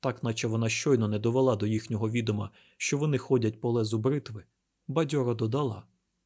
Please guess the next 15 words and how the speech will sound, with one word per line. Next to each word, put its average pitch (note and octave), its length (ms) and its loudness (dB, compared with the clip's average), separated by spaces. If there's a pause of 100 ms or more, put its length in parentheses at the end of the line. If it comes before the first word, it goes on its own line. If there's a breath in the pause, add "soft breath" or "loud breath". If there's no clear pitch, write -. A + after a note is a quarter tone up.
(540)
«Гарних G3 480 0
сновидінь!» G#3+ 640 -2 (920)
І G#2+ 300 0
з - 120 -4
цими D3+ 280 -2
словами A#2+ 460 2
пішла. - 500 -8 (1080)
Егвейн C3+ 440 2 (220 soft breath)
обвила D3 440 0
руками A2 400 -2
Найнів B2 580 -2
і D#3 200 0
міцно C3+ 360 -2
її A2 160 0
притиснула. A2+ 720 -6